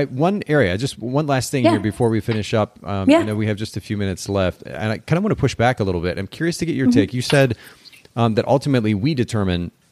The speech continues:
Speaker 1: how good we are or how good our work
Speaker 2: Mm-hmm.
Speaker 1: is. Where do you think that line,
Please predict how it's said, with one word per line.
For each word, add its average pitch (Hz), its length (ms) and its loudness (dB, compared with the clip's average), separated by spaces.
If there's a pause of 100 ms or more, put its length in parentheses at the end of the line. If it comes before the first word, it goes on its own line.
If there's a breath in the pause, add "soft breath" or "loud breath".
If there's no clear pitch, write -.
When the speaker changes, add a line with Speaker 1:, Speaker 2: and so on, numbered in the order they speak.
(160)
Speaker 1:
how 104 160 0
good 92 200 2
we 90 160 2
are 85 220 2
or 92 200 -2
how 113 140 4
good 104 220 0
our 98 140 -2
work 101 240 2
Speaker 2:
Mm-hmm. 98 200 0
Speaker 1:
is. - 120 -14 (480 loud breath)
Where 135 240 -2
do 214 40 -2
you 220 100 0
think - 440 -2 (540)
that 120 500 0
line, 113 720 0